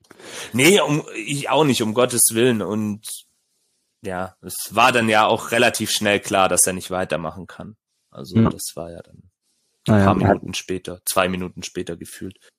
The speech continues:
Speaker 2: Naja, man hat ja auch gesehen, wie er dann die Tränen in den Augen hatte, weil er halt einfach in diesem Spiel unbedingt... Äh, den Unterschied machen wollte. Ähm, dann wurde die Eintracht so ein bisschen stärker.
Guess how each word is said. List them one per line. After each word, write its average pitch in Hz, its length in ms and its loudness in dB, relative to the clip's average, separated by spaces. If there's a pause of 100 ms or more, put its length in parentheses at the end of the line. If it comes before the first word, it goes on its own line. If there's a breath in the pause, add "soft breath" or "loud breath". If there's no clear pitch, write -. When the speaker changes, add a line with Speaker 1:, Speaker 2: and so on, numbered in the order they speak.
(240)
Speaker 2:
Naja, 104 300 6
man 104 100 6
hat 104 140 6
ja 101 100 6
auch 98 60 6
gesehen, 101 300 6
wie 98 60 8
er 95 60 8
dann 95 220 6
die 90 80 0
Tränen 98 320 4
in 90 120 6
den - 60 -2
Augen 98 220 0
hatte, 95 160 -2
weil 90 140 0
er 92 80 0
halt 92 120 -2
einfach 95 180 0
in 95 80 4
diesem 98 180 0
Spiel - 200 -8
unbedingt... 92 460 0 (160)
Äh, 98 320 -4 (540)
den 95 440 0
Unterschied 98 320 4
machen 95 220 4
wollte. 98 300 4 (880 loud breath)
Ähm, 117 680 6
dann 117 480 4
wurde 127 220 2
die - 20 4
Eintracht 135 240 6
so 131 80 2
ein 120 40 4
bisschen 123 180 4
stärker. 117 500 2